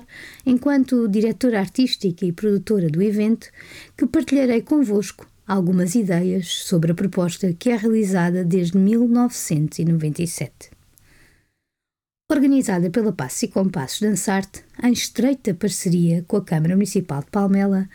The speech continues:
a Semana da Dança defende os objetivos gerais de divulgar a dança, criar novos públicos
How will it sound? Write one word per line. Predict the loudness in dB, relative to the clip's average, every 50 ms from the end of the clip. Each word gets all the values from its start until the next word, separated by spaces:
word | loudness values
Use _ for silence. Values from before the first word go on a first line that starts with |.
| -16 -20 -20 -20 -20 -20 -12 -6 -2
a | -2
Semana | -2 0 0 2 2 2 2 2 2
da | 2 2 2
Dança | 2 0 0 0 0 -2 -2
defende | -4 -8 -8 -2 0 0 2 2 2 0 0 -2 -2 -4 -4 -2
os | -2 0 2
objetivos | 2 2 2 0 -2 -2 -2 -4 -4 -2 -2
gerais | 0 0 0 0 0 0 0 0 0 -2
de | -2 0 0 0 -2 -4 -10 _ _ _ _ _ _ _ _ _ _ _
divulgar | -2 0 2 2 2 2 2 2 0 0
a | 0
dança, | 0 0 -2 -2 -4 -4 -4 -4 -6 -6 _ _ _ _ _ _ _ _ _ _ _ _ _ _ _ _ _ _ _ _ _ _ _
criar | -2 0 2 2 2 2 2 2
novos | 2 4 4 2 0 -2 -4 -8
públicos | -6 -2 0 0 2 2 0 -2 -2 -6 -10 -14 -14 -16